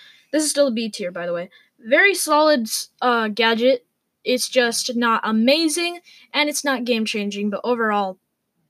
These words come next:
and, and the reason I don't have this higher is because it's not very often that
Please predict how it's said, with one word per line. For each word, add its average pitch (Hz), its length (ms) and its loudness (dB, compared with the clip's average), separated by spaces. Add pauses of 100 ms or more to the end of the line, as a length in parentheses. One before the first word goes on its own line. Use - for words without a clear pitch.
(460)
and, 254 260 0
and 262 160 0
the 269 60 0
reason 320 220 0
I 294 80 2
don't 247 140 4
have 233 120 0
this 208 140 -6
higher 196 300 -2
is 190 120 -12
because 214 460 -6 (480)
it's 262 200 -4
not 320 260 4 (300)
very 302 460 2
often 262 560 4
that 226 220 2